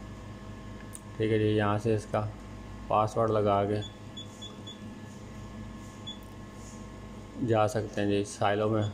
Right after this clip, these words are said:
साइलो को अगर करना है, कैलिब्रेट करना है साइलो को, तो इसके लिए, सॉरी जी, इसमें जी पासवर्ड डालेंगे,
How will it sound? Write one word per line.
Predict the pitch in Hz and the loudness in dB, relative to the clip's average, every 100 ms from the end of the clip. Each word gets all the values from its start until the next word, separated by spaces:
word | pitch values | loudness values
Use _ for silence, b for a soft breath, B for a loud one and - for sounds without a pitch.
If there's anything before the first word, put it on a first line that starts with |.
| - | -4
साइलो | - 107 107 | 2 4 4
को | 107 | 4
अगर | 104 104 - - - - - - - - - | 4 2 0 -14 -16 -16 -14 -14 -14 -10 0
करना | 107 107 107 | 2 4 4
है, | 104 | 4
कैलिब्रेट | 107 107 104 107 104 | 4 4 4 4 4
करना | 104 101 101 | 4 4 4
है | 98 | 2
साइलो | 98 101 101 | 2 4 4
को, | 101 98 - - - - - - - - - - - - | 2 -2 -6 -16 -16 -16 -14 -14 -14 -14 -14 -14 -14 -4
तो | 107 104 104 107 | 2 4 4 2
इसके | 104 113 | 2 2
लिए, | 107 107 104 104 - - - - - - - - 113 - 113 101 107 - - - - - - - - - - | 2 2 0 -4 -10 -14 -14 -12 -14 -12 -12 -8 -8 -6 -8 -8 -10 -12 -12 -14 -14 -14 -14 -14 -14 -12 -6
सॉरी | 110 104 104 | -2 -2 -2
जी, | 104 104 - - - - - - - - - - - - - 110 - 113 | -2 -4 -6 -14 -14 -16 -14 -14 -12 -14 -12 -12 -12 -12 -12 -12 -6 -2
इसमें | 110 - 113 107 | -2 0 2 4
जी | 104 101 107 | 2 2 0
पासवर्ड | 104 - 113 107 | 0 2 0 2
डालेंगे, | 107 101 101 | 2 2 2